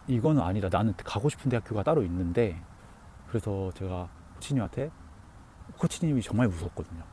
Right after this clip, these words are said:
코치한테 이제 "저는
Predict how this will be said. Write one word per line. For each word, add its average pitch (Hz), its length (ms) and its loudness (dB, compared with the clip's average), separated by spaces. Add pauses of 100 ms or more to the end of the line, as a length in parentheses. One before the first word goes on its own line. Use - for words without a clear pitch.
(840)
코치한테 98 500 -4
이제 85 200 -6 (1500)
"저는 101 460 0